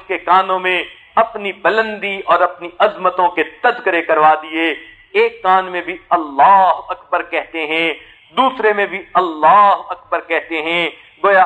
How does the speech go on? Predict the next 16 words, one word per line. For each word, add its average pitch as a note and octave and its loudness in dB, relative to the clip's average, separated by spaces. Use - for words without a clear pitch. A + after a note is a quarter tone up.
اللہ F#3+ 2
کی A2+ -18
عظمت G#3+ -2
اس F3 -8
کو F3+ -2
سکھا F3 2
دی E3 -10
گئی۔ F3 -2
اور C#4+ 4
یہ C4 0
بھی C4 -10
ایک A#3 -2
میسج F#3+ -2
پہنچا F#3 4
دیا F3 0
گیا E3 4